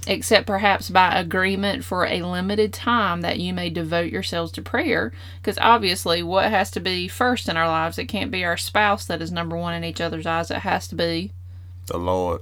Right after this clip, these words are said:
Speaker 1: the Lord. So, yes, like, that prayer time, one-on-one individual time is very important. So it says you can make an agreement for a limited time, but then come again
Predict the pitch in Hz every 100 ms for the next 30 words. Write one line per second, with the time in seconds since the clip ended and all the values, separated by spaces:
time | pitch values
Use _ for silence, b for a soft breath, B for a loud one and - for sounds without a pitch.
0 | - 175 180 180 180 185 208 175 165 175
1 | 190 - 175 175 208 175 175 196 - 165
2 | 165 175 - 185 185 - 185 175 170 170
3 | 170 175 175 170 170 170 170 170 175 165
4 | 160 - 196 220 165 175 190 B B -
5 | 180 185 190 208 214 208 185 170 - 185
6 | 180 180 170 - 185 175 170 170 190 175
7 | 175 175 160 175 220 294 214 170 - 180
8 | 175 170 190 202 165 - 240 233 208 175
9 | 180 170 175 240 285 262 226 - 220 226
10 | 202 185 175 196 190 185 185